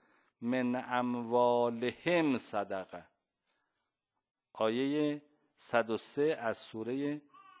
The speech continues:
توبه. «خذ من اموالهم صدقة تطهرهم و تزکیهم بها.» نمیگد این مال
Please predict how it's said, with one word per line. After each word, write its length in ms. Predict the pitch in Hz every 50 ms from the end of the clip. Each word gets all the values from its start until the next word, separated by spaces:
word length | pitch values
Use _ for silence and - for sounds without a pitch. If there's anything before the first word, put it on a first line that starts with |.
| _ _ -
توبه. 440 | - 120 113 107 107 101 107 98 85 - - - - - - - - - - _ _ _ _ _ -
«خذ 480 | - - - 175 190 190 165 139 127
من 500 | 120 117 117 117 123 123 123 120 123 123 -
اموالهم 1080 | 127 127 127 127 123 127 123 123 127 127 127 127 123 120 120 123 120 131 165 170 156 131
صدقة 1000 | - - - - 127 127 131 170 185 185 185 190 175 - - 175 180 180 185 170 - -
تطهرهم 1300 | - 143 135 - - 139 127 113 - - - - 165 185 202 208 202 170 - 185 185 190 190 190 170 - _ _ _ _ _ _ _ _ -
و 120 | 135 127 120
تزکیهم 1300 | - - 131 123 110 120 123 117 117 - - - - - - 185 175 151 123 92 110 110 107 104 101
بها.» 420 | 95 98 90 - 98 98 98 - _ _ _ _ _ _ _ _ _ _ _ _ _ _ _ _ _ _ _ _ _ _ _ _ _ -
نمیگد 920 | 127 123 131 151 175 208 214 214 185 - 180 165 160 151 - - - - - _ _ _ _ _ _ _ _ _ _ _ _ _ _ _ _ _ _ _ _ _ _ _
این 320 | - 156 151 147 143 135
مال 840 | 135 131 135 139 147 160 170 170 175 175 180 185 190 180 175 165 135